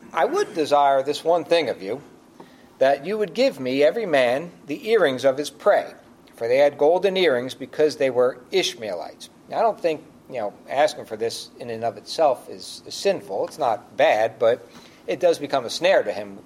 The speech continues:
we'll see. And they answered, "We will willingly give them." They were happy to do it.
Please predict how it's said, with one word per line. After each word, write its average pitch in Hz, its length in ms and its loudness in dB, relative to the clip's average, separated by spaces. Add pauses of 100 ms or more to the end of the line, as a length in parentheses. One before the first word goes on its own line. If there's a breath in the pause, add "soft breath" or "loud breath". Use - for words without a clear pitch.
we'll 110 100 -6
see. 117 320 -2 (760)
And 139 120 -4
they 170 220 4
answered, 165 380 0
"We 214 140 -6
will 233 300 4
willingly 156 560 0
give 101 260 -6
them." 78 220 -12
They 110 100 -6
were 90 80 -4
happy 123 380 0
to 113 100 -10
do 113 220 2
it. 190 160 0